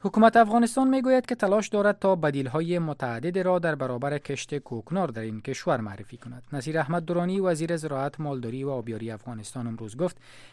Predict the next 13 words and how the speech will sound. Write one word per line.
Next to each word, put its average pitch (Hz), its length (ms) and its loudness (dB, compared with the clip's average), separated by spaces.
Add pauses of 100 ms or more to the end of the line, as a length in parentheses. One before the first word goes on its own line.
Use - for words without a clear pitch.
(140)
که 185 100 6
بر 190 180 8
علاوه 214 360 4
کشت 202 400 -4
زعفران 143 580 -2
در 151 160 0
برخی 165 380 -4
ولایت‌های 135 560 -4
این 117 140 -6
کشور 165 480 -4
از 165 200 -2
گیاه 151 340 -2
الوویرا 147 480 -2